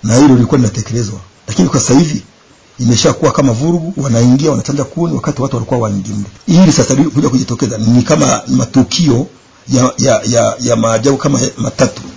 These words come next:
Kuna mtu alishaingia mle aka-, aka-, afika aka-, akakata mamiti ya,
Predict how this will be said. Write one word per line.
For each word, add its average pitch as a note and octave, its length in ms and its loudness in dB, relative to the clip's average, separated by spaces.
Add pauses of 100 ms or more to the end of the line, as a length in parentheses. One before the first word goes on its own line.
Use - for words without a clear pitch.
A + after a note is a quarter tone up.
Kuna B2 180 0
mtu D#3+ 180 4
alishaingia D#3 520 2
mle E3 180 2
aka-, B2+ 260 -2
aka-, B2 360 -4
afika B2+ 420 -4
aka-, B2 300 -2
akakata A#2 680 -2
mamiti B2+ 540 0
ya, A#2 60 -2